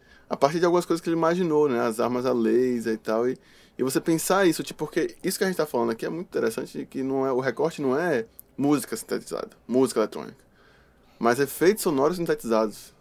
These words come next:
né, é, que você tem que imaginar, e é muito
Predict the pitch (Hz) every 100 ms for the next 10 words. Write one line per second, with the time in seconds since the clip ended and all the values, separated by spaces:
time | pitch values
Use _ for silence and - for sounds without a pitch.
0 | - - 110 113 _ _ _ - - -
1 | - - 104 107 101 98 - - - -
2 | - 135 185 185 165 214 202 139 165 120
3 | 107 110 - 113 175 214 208 160 127 110